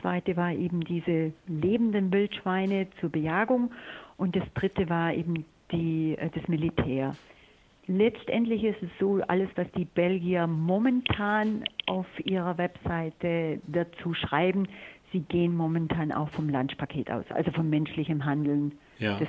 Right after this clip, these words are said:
Speaker 1: irgendwie über Produkte reingeschleppt hat.
Speaker 2: Okay, aber in, in beiden Regionen hat ja das Zäunen doch sehr, äh, war sehr effizient. Also da gab's die, die Zonenmodelle. Wie, wie sind diese Modelle denn jetzt bei,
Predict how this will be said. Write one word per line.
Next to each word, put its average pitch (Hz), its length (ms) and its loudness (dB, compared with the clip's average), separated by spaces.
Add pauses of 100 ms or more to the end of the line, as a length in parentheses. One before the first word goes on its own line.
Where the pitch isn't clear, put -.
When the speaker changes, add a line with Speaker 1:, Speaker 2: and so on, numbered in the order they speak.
Speaker 1:
irgendwie 147 440 0
über 151 180 2
Produkte 151 560 -4
reingeschleppt 135 580 -6
hat. 151 120 -8 (600)
Speaker 2:
Okay, - 380 0 (260)
aber 135 240 0
in, 156 80 2
in 147 200 4
beiden 143 260 2
Regionen 156 560 4
hat 151 140 -2
ja 143 80 4
das - 360 -2
Zäunen 156 720 4 (220)
doch 139 160 4
sehr, 131 500 6 (720)
äh, 131 140 2 (240)
war 113 160 6
sehr 120 340 8
effizient. - 600 2 (520)
Also 113 180 6
da 117 120 8
gab's 120 380 8
die, 120 200 -2
die 120 200 4
Zonenmodelle. 117 880 8 (360)
Wie, 151 240 10
wie 160 120 10
sind 160 220 8
diese 175 180 8
Modelle 147 440 8
denn 127 180 8
jetzt 127 340 4
bei, 113 400 8